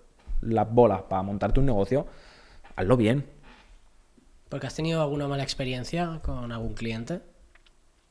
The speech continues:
Speaker 1: Eh, no, todos son aprendizajes. No hay malas experiencias nunca.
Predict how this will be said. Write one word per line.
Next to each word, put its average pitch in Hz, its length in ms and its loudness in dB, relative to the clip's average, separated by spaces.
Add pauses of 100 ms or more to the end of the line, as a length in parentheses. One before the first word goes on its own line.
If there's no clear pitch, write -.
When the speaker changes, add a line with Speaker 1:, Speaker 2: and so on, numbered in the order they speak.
(280)
Speaker 1:
Eh, 80 680 -4
no, 98 260 -2
todos 110 220 0
son 107 100 -2
aprendizajes. 92 640 -4 (200)
No 95 100 -4
hay 90 100 -6
malas 85 300 -8
experiencias 87 460 -10
nunca. 90 340 -8